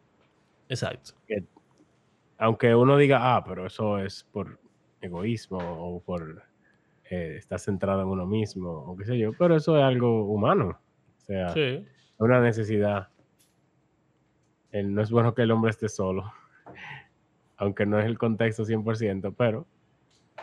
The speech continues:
Speaker 1: No,
Speaker 2: es
Speaker 1: pero
Speaker 2: una
Speaker 1: mira
Speaker 2: realidad.
Speaker 1: que... y
Speaker 2: Uno
Speaker 1: mira
Speaker 2: puede
Speaker 1: que
Speaker 2: sentirse solo, rodeado de personas.
Speaker 1: Pero mira que en ese,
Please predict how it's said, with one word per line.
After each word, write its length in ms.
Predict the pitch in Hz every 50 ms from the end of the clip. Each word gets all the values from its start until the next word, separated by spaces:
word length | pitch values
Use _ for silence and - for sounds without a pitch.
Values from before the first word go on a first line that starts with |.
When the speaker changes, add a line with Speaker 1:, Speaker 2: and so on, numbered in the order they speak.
| - - _ _ _ _ _
Speaker 1:
No, 240 | 226 226 233 220 233
Speaker 2:
es 60 | 240
Speaker 1:
pero 160 | - 226 208 196 175
Speaker 2:
una 80 | 160 -
Speaker 1:
mira 240 | 170 180 185 196 185
Speaker 2:
realidad. 240 | 190 190 180 175 160
Speaker 1:
que... 280 | 151 143 135 - - -
y 120 | 160 160
Speaker 2:
Uno 100 | 160 170
Speaker 1:
mira 140 | 180 208 220
Speaker 2:
puede 140 | - 123 -
Speaker 1:
que 40 | -
Speaker 2:
sentirse 360 | 127 120 110 120 113 - 117 107
solo, 420 | - 120 120 120 113 107 101 - - -
rodeado 380 | 120 113 107 110 107 110 104
de 80 | 101 92
personas. 580 | 87 92 90 - 120 107 90 87 - - - _ _ _ - - _
Speaker 1:
Pero 180 | - 165 165 175
mira 260 | 170 180 185 208 214
que 100 | 208 214 208
en 80 | 202
ese, 240 | 196 202 - 214 202